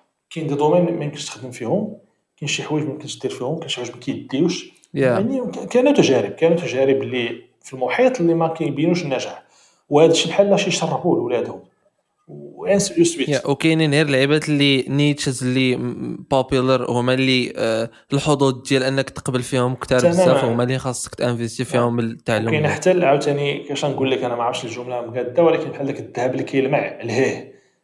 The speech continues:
Speaker 1: واحد الانسان كيتكلم على واحد المجال كتقول: "هذاك هو المجال اللي كاين". فت-، فت-، فت-،
Speaker 2: Yeah.
Speaker 1: فهاد، فهاد الحاله ما كتقلبش على المجال الناج-،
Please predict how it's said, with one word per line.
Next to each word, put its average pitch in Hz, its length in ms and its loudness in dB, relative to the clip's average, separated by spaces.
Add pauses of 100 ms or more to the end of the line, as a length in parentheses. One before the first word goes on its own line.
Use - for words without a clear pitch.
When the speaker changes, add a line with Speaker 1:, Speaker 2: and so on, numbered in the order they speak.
Speaker 1:
واحد - 160 -2
الانسان 135 320 -6
كيتكلم 127 380 -8
على 120 80 -4
واحد 120 160 -6
المجال 135 260 -4
كتقول: 120 200 -6
"هذاك 113 140 -4
هو 101 240 -6
المجال 117 380 -4
اللي 104 120 -10
كاين". - 220 -20 (480)
فت-، - 400 -8 (280)
فت-، - 260 -8
فت-، 151 320 -4
Speaker 2:
Yeah. 117 240 0
Speaker 1:
فهاد، - 340 -6
فهاد - 440 -12
الحاله 170 320 -6
ما 170 200 -6
كتقلبش 160 520 -6
على 117 120 -8
المجال 117 380 -10
الناج-، 104 380 -16